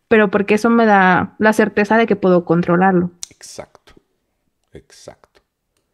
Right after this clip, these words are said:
Speaker 2: Buen punto. Pues ahí está, miren, como lo planteó Dani. Joel Fercho dice, "Bueno, coordinamos. Tendré que poner feriado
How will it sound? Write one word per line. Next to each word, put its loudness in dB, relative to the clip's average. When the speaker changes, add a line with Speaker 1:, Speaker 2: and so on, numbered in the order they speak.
Speaker 2:
Buen -20
punto. -20
Pues -20
ahí -16
está, -20
miren, -20
como -20
lo -20
planteó -20
Dani. -20
Joel -14
Fercho -6
dice, -16
"Bueno, -12
coordinamos. -12
Tendré -12
que -10
poner -14
feriado -10